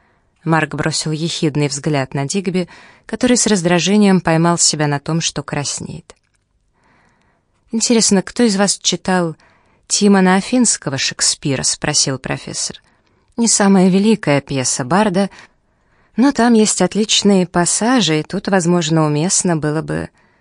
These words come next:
«Это невыносимо, Феликс, так больше нельзя. Вам придется им сказать. Нельзя дольше держать их в неведении», — вырвалось у мисс Кловис.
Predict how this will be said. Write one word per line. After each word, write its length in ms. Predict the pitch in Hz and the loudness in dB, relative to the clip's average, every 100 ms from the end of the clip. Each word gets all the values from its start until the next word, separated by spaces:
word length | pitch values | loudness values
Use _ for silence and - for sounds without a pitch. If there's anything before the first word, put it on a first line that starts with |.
| _ _ _ | _ _ _
«Это 340 | - 262 - 175 | -6 -6 0 2
невыносимо, 800 | 165 151 151 147 - 151 139 139 | 4 2 0 0 -2 -2 -6 -8
Феликс, 540 | - - - - - | -10 -10 -10 -8 -6
так 220 | 226 202 | -2 -2
больше 380 | 151 151 - 147 | 0 -2 -2 -4
нельзя. 400 | 135 131 - - _ _ _ - - - - _ | -4 -6 -10 -14 _ _ _ -20 -20 -20 -20 _
Вам 180 | 254 240 | 2 2
придется 560 | - 180 202 226 - | 2 2 0 0 -2
им 80 | 143 | -2
сказать. 680 | - - 143 135 - - - _ _ | -4 -4 -4 -4 -8 -10 -12 _ _
Нельзя 420 | 240 247 190 185 156 | 2 4 4 2 2
дольше 340 | 151 - - | 0 0 -4
держать 480 | 143 151 160 196 - | -2 -2 -2 -4 -6
их 120 | - | -6
в 80 | 156 | -2
неведении», — 760 | 156 147 220 190 127 - - - - _ | 0 0 -2 -2 -6 -8 -10 -16 -20 _
вырвалось 580 | 151 151 135 139 139 - | 0 0 0 -4 -4 -2
у 40 | |
мисс 240 | 147 127 - | -2 -2 -6
Кловис. 540 | - - 156 - - | -8 -12 -8 -8 -10